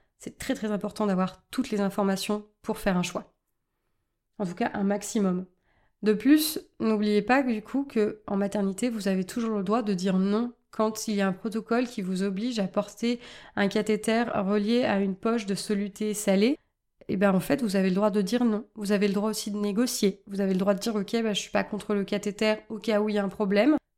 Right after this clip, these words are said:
Mais par contre, euh, la poche de soluté, non. » Et puis, on obture le cathéter et puis tout va bien. Donc, il y a plein, plein de choses comme ça. Elle, euh, parle également de tous les possibles déclenchements. D'ailleurs, je ne savais pas, mais entre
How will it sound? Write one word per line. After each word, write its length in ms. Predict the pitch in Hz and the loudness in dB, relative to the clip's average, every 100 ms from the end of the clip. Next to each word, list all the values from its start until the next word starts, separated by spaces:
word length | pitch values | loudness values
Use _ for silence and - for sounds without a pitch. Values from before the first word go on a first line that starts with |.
| - | -4
Mais 240 | 208 233 | 2 4
par 240 | 226 196 | 4 0
contre, 360 | - 226 254 - | 0 0 0 2
euh, 260 | 202 190 190 | 4 4 4
la 120 | 196 | 4
poche 220 | 208 208 | 4 0
de 80 | 208 | 0
soluté, 480 | - 190 185 214 208 | 0 0 0 0 2
non. » 380 | 202 226 285 - | 2 2 -2 -2
Et 140 | 202 | -2
puis, 260 | 196 - 226 | 0 -4 -2
on 140 | 202 208 | 0 0
obture 320 | 202 - 226 | -2 -2 0
le 100 | 208 | 0
cathéter 580 | 196 190 185 208 240 233 | 0 -2 0 2 2 0
et 60 | |
puis 100 | 226 | -4
tout 160 | 208 208 | -6 -2
va 100 | 233 | 0
bien. 200 | 262 330 _ _ _ _ _ _ _ _ - | 0 -4 _ _ _ _ _ _ _ _ -2
Donc, 200 | 226 - | 0 0
il 40 | |
y 40 | |
a 40 | 196 | -4
plein, 280 | - 233 226 | 0 2 2
plein 200 | 254 247 | 2 0
de 60 | |
choses 200 | - 254 | -2 -2
comme 220 | - 262 | 0 -2
ça. 320 | 254 285 320 349 - _ _ _ _ _ _ _ _ - | 2 2 2 -2 -8 _ _ _ _ _ _ _ _ -4
Elle, 320 | 233 233 226 | 0 0 2
euh, 220 | 220 220 | 2 2
parle 340 | 214 269 277 277 | 0 0 4 4
également 420 | 240 247 262 277 | 4 4 4 2
de 120 | 233 | 0
tous 220 | 208 - | -2 0
les 260 | 277 220 208 | 4 4 2
possibles 960 | 208 285 285 - 302 294 220 208 202 180 - - | 0 2 2 2 4 4 4 2 0 -2 -12 -4
déclenchements. 760 | 254 277 262 247 - 247 302 - _ - | -2 0 0 -2 0 0 0 -8 _ 0
D'ailleurs, 220 | 220 247 | 2 4
je 100 | 202 | 0
ne 60 | |
savais 320 | 190 302 247 233 | 2 4 4 2
pas, 180 | 233 | 0
mais 80 | 214 | 0
entre 300 | 196 196 214 | -2 -4 -8